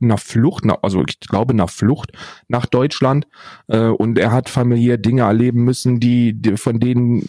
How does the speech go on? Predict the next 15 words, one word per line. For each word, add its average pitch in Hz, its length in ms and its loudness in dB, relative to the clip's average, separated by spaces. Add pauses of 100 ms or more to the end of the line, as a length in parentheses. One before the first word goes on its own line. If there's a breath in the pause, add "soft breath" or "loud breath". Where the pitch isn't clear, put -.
(120)
wir 117 320 0
in 120 100 0
unserem 117 320 2
behüteten 117 460 0
Leben 120 320 2
noch 120 140 2
nicht 127 180 -2
mal 127 100 0
gewusst 120 300 0
hatten, 110 480 0
dass 113 200 -2
sowas 120 280 0
existiert, 107 600 -2
weißt 87 240 -2
du? 107 140 0